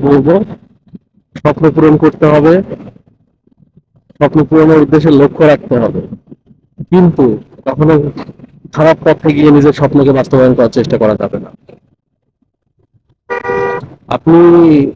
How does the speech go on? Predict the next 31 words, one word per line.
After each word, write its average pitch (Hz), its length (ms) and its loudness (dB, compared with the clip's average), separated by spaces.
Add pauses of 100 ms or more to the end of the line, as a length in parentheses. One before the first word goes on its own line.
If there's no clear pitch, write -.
(160)
আপনার 151 260 0 (680)
স্বপ্ন 156 220 0 (120)
আপনি 139 160 -4
একটা 135 160 -2
বাইক 123 220 0
কিনবেন, 123 360 2
আপনার 127 200 -6
স্বপ্ন 127 280 -4
আপনি 120 160 -6
একটা 120 200 -2
ভালো 123 200 -2
ফোন 131 140 0 (100)
কিনবেন, 120 240 0 (100)
আপনার 123 240 -6
স্বপ্ন 127 320 -4 (120)
আপনি 120 140 -2 (100)
জীবনে 120 240 -2
অনেক 120 200 -2
বড় 123 220 2
হবেন, 117 240 -2 (560)
সবকিছুর 160 420 -2
জন্য 180 140 4 (100)
আপনাকে 156 280 -2 (120)
জীবনের 151 360 2 (100)
লক্ষ্য 147 300 0
অর্জনের 156 420 2
জন্য 160 120 4 (140)
কাজ 143 120 -2 (120)
করে 131 200 2
যেতে 110 200 -4
হবে, 90 160 -6